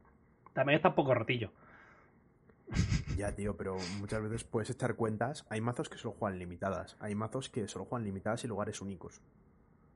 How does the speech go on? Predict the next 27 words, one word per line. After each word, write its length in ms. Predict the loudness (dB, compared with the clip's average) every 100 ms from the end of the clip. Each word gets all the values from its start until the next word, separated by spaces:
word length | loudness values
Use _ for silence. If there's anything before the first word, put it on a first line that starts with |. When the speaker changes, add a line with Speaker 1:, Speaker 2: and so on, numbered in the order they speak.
| -20 -8 4
Speaker 1:
Sí, 200 | 6 8
pero 200 | 8 6
que 80 | 6
ya 80 |
te 80 | 4
Speaker 2:
Mm. 40 | 6
Speaker 1:
digo 200 | 6 6
que 120 | 4
esto 220 | 4 4
es 80 | 6
me-, 160 | 6 6
meterle 440 | 6 8 8 8
a 100 | 6
choque 240 | 6 6 6
más 160 | 6
choque. 320 | 4 0 0 -6 -20 -20 -20 -20 -20 -20 -20 -20 -20 -14 2
Speaker 2:
No, 240 | 6 8
no, 220 | 8 8 6
eso, 360 | 4 4 4
eso, 300 | 2 4 4
a 60 | 4
ver, 200 | 0 -4
por 160 | -8 -8
descontado, 480 | -8 -6 -2 -2
es, 220 | -2 -2 -2
es 180 | -4 -2
más. 360 | -2 -4 -10